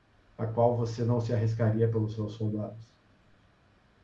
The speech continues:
Então, isso é uma, é uma das coisas que normalmente em rodada de negócios, as pessoas perguntam, "Tá, mas e você, você tá colocando quanto nesse negócio?" "Ah, trouxe a ideia e tal." "Você tá arriscando o quê?"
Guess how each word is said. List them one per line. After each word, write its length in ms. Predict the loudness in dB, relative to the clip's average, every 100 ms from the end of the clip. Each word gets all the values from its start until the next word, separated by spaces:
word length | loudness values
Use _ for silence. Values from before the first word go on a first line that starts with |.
| _ _ _ -4
Então, 380 | 0 2 2 0
isso 280 | 0 6
é 80 | 10
uma, 420 | 10 10 8 6 2
é 140 | 6
uma 240 | 6 6
das 240 | 6 4 2
coisas 540 | 2 10 10 8 0
que 120 | -6
normalmente 640 | -2 0 0 0 -2 0 0
em 60 |
rodada 520 | 2 4 4 4 4
de 120 | 4 2
negócios, 920 | 0 -2 2 4 4 0 -10 -20 _ _ _ _ -10
as 120 | -8
pessoas 460 | -6 -6 -4 -4 -4
perguntam, 520 | -2 0 0 4 6
"Tá, 40 | 6
mas 160 | 4
e 20 |
você, 640 | 0 0 0 6 8 8 2
você 240 | -8 -8 -8
tá 160 | -6
colocando 520 | -6 -4 -2 -2 -2 0
quanto 380 | 4 4 4
nesse 300 | 2 2 2
negócio?" 320 | -2 -2 -6 -6
"Ah, 180 | 0 2
trouxe 360 | 4 4 6 6
a 40 |
ideia 520 | 8 6 8 8 8
e 100 | 4
tal." 400 | 0 2 2 0 -12 -20 _ -20 -20 -16 -8
"Você 180 | -2 2
tá 120 | 4
arriscando 460 | 4 4 6 6
o 20 | 6
quê?" 320 | 4 4